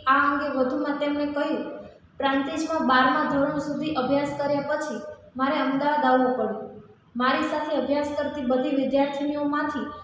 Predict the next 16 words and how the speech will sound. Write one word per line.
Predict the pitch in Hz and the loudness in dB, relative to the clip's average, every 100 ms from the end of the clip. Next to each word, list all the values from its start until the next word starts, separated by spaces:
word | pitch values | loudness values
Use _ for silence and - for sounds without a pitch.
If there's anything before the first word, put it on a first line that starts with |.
| - 240 | -8 -2
માત્ર | 262 294 285 | 0 0 0
હું | 302 - | 0 0
એક | 254 262 320 | 0 2 2
જ | - | 2
અમદાવાદ | 277 277 285 285 254 | 0 2 2 2 2
અભ્યાસ | 269 294 302 294 | 0 0 0 0
કરવા | 277 | 0
આવી | 302 269 262 269 | 2 2 2 2
શકી | 262 247 240 | -2 -4 -4
હતી | 220 220 - - - _ - | -4 -4 -10 -14 -20 _ -6
અને | 262 262 | -2 2
માસ્ટર | 262 269 330 320 | 2 2 0 0
ડિગ્રી | 262 254 302 277 | 0 0 0 0
મેળવી | 262 269 | 2 0
શકી | 269 254 254 247 | 0 -2 0 0
હતી. | 220 208 - | -2 -4 -10